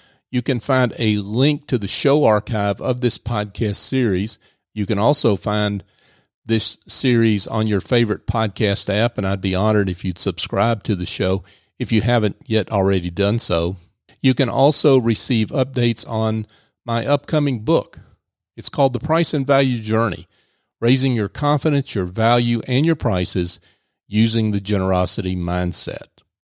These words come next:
The release date is September twenty twenty-three. I'm looking forward to getting that out. You can, again, sign up for updates there at price value journey dot com. You can also email me directly,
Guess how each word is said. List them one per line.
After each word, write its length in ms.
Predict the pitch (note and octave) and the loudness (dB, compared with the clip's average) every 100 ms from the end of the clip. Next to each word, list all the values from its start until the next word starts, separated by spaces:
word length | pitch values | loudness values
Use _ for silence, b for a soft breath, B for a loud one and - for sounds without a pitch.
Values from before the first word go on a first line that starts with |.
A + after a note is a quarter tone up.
| _ _ _ _ _ | _ _ _ _ _
The 100 | G#2+ | -2
release 440 | A2 A2+ D#3 F#3 - | 0 2 2 0 0
date 340 | A#2 A2+ A#2 | 2 2 2
is 240 | B2+ A2 - | 0 0 0
September 920 | - C#3+ B2 - E3 D3+ C#3+ C3+ - _ | 0 0 0 -2 0 4 4 4 0 _
twenty 340 | - D3 C#3+ C3 | -4 2 2 0
twenty-three. 800 | - C3+ B2 G#2+ C3 C#3 D#3+ F#3 | 0 0 0 -2 0 2 2 0
I'm 140 | G2+ | 0
looking 280 | G#2+ G#2+ G#2 | 2 0 -2
forward 340 | - B2 A#2 | -2 0 0
to 60 | G#2 | 0
getting 380 | G2 A#2 A#2+ A2+ | 0 0 0 -2
that 180 | G#2+ G#2+ | 0 0
out. 340 | A2+ D3+ D#3 _ | 2 0 -2 _
You 240 | C3+ G#2+ G#2 | -6 -4 -2
can, 180 | G2+ | -4
again, 340 | G2 G#2 A#2+ A2+ | -6 -2 -2 0
sign 300 | - A#2 A2+ | 0 0 0
up 140 | G#2 | -2
for 100 | G2 | -6
updates 600 | - B2 - B2 B2 - - | -2 -4 0 0 0 -2 -2
there 420 | A2 A#2 A#2+ - | 0 2 2 0
at 240 | A#2+ B2 - | 0 -2 0
price 260 | A#2+ A#2 | 0 0
value 300 | C3 A#2 A2 | 0 0 0
journey 460 | G#2 A#2 A2+ A2 - - - | -2 -2 0 -2 -4 -16 -4
dot 260 | A#2 A#2 | -4 -4
com. 380 | - A#2 C#3 D3+ | -4 0 0 0
You 80 | A2 | -2
can 140 | B2 | 0
also 380 | A2+ D#3+ D3+ B2+ | 0 2 2 2
email 380 | D#3+ C#3+ D3 D3 | 0 0 2 2
me 160 | D3+ | 2
directly, 680 | C#3+ C#3+ D3 F3 - - | 0 2 2 0 -8 -16